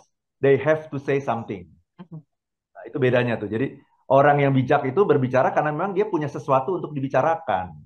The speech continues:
Speaker 1: Orang yang bodoh itu berbicara karena memang dia harus berbicara gitu. Karena kalau dia nggak berbicara tuh dia nggak dilihat orang gitu.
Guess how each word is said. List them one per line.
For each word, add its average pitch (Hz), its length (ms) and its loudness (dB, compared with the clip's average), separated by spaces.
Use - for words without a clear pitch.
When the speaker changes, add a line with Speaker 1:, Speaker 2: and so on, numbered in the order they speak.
Speaker 1:
Orang 151 320 4
yang 151 160 0
bodoh 131 400 4
itu 190 160 -2
berbicara 131 760 -4
karena 160 260 -2
memang 165 240 -4
dia 196 160 4
harus 160 240 2
berbicara 143 560 -2
gitu. 104 320 -14
Karena 143 220 -8
kalau 135 180 4
dia 135 80 6
nggak 127 180 2
berbicara 131 380 0
tuh 175 160 -4
dia 156 80 0
nggak 143 160 -2
dilihat 127 240 -4
orang 135 480 -2
gitu. 95 220 -18